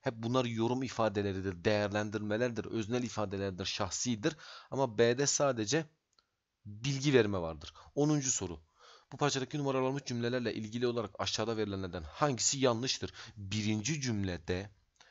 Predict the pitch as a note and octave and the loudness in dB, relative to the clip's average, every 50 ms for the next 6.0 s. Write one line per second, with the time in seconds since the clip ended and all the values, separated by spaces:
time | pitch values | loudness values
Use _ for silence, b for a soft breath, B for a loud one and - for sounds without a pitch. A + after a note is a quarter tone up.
0 | b b b b b - A2 - - - D3 C#3 B2 A2 F#2+ G2+ G#2 G2+ G2+ G#2+ | b b b b b -8 -8 -4 2 4 6 6 6 6 4 2 2 2 2 2
1 | C3 C#3 - - A2 G2 G#2 G2+ A2+ C3+ C3+ - - A2+ G#2 G#2 G2+ G2 - - | 0 0 -2 -2 -2 0 0 2 2 0 0 0 -4 -6 -4 -4 -4 -4 -2 -2
2 | G#2 G2 G2+ - - A#2+ A2+ G#2 G#2 - - G#2+ G2+ G2+ G#2 G#2 G2+ G2+ C3+ C#3 | -4 -4 -4 -2 0 2 2 2 2 -2 -2 -2 -2 0 0 0 0 0 -2 -2
3 | C3 - A2+ G#2 G2+ G2+ G#2 G2+ G2 G2 G2+ G2 - A2 A#2 C3 A2 A2 A2 B2+ | -2 -2 -4 -2 0 0 0 0 0 -2 -4 -6 -4 -4 -4 -4 -4 -2 -2 0
4 | B2 A2+ G#2 G2 - G2 F#2 F#2+ G2 E2+ - - B B B B B B G#2+ G2 | 0 0 0 -2 -2 -6 -4 -4 -4 -4 -6 -10 B B B B B B -10 -10
5 | - - C3 B2+ B2 G#2+ G2 F2 F#2 G2 F#2 E2+ F2 F#2 F#2+ G#2+ C#3 F3+ F#3 | -4 0 2 2 4 2 2 2 0 -2 -2 -2 -4 -2 0 2 2 2 0